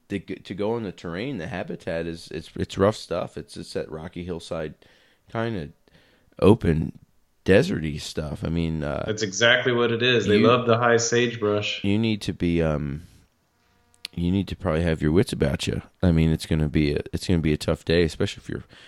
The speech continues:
Speaker 1: if you're following an excited dog like yours. I mean, you better, <laughs> you better be ready
Speaker 2: <laughs>
Speaker 1: to,
Speaker 2: Yeah.
Speaker 1: to, to move there, um, which I think is
Speaker 2: Well, and the one, the big thing about chukar, as far as the tactics, is,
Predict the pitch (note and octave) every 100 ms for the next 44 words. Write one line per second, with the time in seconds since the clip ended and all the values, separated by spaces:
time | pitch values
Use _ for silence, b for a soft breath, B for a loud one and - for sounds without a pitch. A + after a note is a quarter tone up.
0 | b _ - F#2 G2+ F#2+ F#2 E2 D2+ E2
1 | - G2 F2+ D2 C#2+ D#2+ G#2 D2+ D#2+ -
2 | D#2 A2+ - F2 D#2+ D#2 E2+ A#2+ F#2 E2+
3 | F#2+ - E3 C3 D3 B2 G2 F2+ F#2 D#2+
4 | D2 - B C#3 B B _ D3+ C#3+ C3+
5 | C#3+ - - B2+ G2 F2+ A2 D3+ D2 C#2
6 | E2 b b b _ - C#2 - - -
7 | B2+ F3+ F2 D#2+ - C#3 C#3+ C#3 C3+ D#3+
8 | F3 B2 C3 B2+ E3+ - C3+ A#2 A2 G#2
9 | - A2+ G#2+ G#2 G2 - F#2 - F#2+ -
10 | A2 G2+ F2+ - A#2+ C3+ G2 F2 - F#2
11 | F#2 -